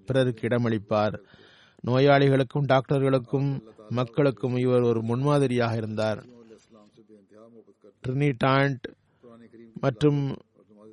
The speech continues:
குவாக்கோவுடைய மிஷனரி இன்சார்ஜ் எழுதுகிறார், உண்மையான முறையில் ஒரு முரப்பியுடைய குணநலங்களை பெற்று திகழ்ந்தார். ஹிலாஃபத்துக்கு கட்டுப்படுவதில் எப்போதும் முன்னால் நின்று வந்தார்.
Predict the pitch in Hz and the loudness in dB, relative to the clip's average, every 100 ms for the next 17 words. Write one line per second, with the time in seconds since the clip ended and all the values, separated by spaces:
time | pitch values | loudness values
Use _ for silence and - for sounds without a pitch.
0 | 104 104 110 110 110 104 107 107 107 - | -20 -20 -20 -20 -20 -20 -20 -20 -20 -2
1 | 131 127 127 - 147 139 131 123 120 117 | 4 6 6 6 6 8 6 4 4 2
2 | 110 - _ _ _ _ 123 131 - 147 | -2 -10 _ _ _ _ -4 -4 0 2
3 | 135 127 127 135 135 135 123 123 120 117 | 2 2 2 2 2 0 0 0 2 2
4 | 123 127 107 _ 110 113 120 123 127 143 | 2 -2 -12 _ -10 -6 -2 0 2 2
5 | 143 127 123 120 120 120 - _ _ _ | 2 2 2 0 -2 -6 -12 _ _ _
6 | _ - 131 120 120 135 139 143 131 123 | _ -2 0 2 2 2 4 4 4 4
7 | 120 - 135 139 131 120 131 127 120 113 | 2 0 -2 0 0 -2 -2 0 0 -2
8 | 113 127 107 135 113 117 113 110 110 107 | -2 -4 -2 -2 -2 -2 -2 0 0 0
9 | 104 - _ _ _ _ _ - - 127 | -2 -10 _ _ _ _ _ -10 -2 4
10 | 131 131 135 131 120 123 110 107 143 127 | 4 4 0 -2 -4 -4 -6 -2 -2 0
11 | 123 123 120 117 110 - 117 113 - 139 | 2 2 2 -2 -4 -6 -6 -4 0 2
12 | 139 139 135 127 - 123 127 131 127 120 | 4 2 0 -4 -4 -2 0 0 0 -2
13 | 117 117 110 113 113 107 | 0 0 -2 -2 -2 -4